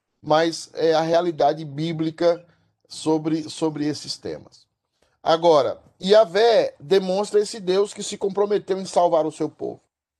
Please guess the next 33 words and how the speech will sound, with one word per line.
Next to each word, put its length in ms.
Yahvé 440
é 20
esse 200
Deus 260
que 80
sustenta 500
tudo, 240
mas 160
se 100
comprometeu 540
em 60
salvar 500
aqueles 400
que 100
são 240
de 120
Deus. 200
E 160
aí 240
nós 260
vemos 380
vários 560
adjetivos 720
pra 180
Yahvé. 440
Nós 240
temos 300
vários 340
adjetivos 580
na 120
Bíblia 320
pra 140
Yahvé, 500